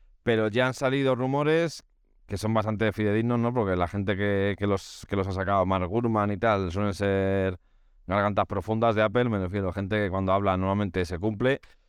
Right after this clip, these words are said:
Y, bueno, se ha filtrado una listilla por ahí, que la tenía por aquí abierta, y tiene pinta de que va a ser así. La verdad es que no va, no va a haber mucho, mucho más. O sea, va a ser una versión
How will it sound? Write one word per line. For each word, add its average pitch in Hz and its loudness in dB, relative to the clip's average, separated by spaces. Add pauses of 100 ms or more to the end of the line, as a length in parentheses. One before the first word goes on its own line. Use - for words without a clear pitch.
(340)
Y, 113 -2
bueno, 156 2
se 143 -4
ha 139 -2
filtrado 156 -2
una 147 0
listilla 147 0
por 147 2
ahí, 160 2
que 117 -6
la 104 -2
tenía 117 -2
por 127 -2
aquí 127 -4
abierta, 143 0 (140)
y 107 -2
tiene 127 -2
pinta 139 0
de 139 2
que 110 -2
va 117 0
a 110 0
ser 131 0
así. 101 -2 (520)
La 87 -2
verdad 90 2
es 92 -8
que 85 -6
no 95 -2
va, 95 0
no 104 -2
va 113 4
a - 4
haber 113 2
mucho, 95 0
mucho 104 -4
más. 98 -2
O - -20
sea, 85 -2 (460)
va 120 2
a - 0
ser 139 -4
una 139 0
versión 127 -2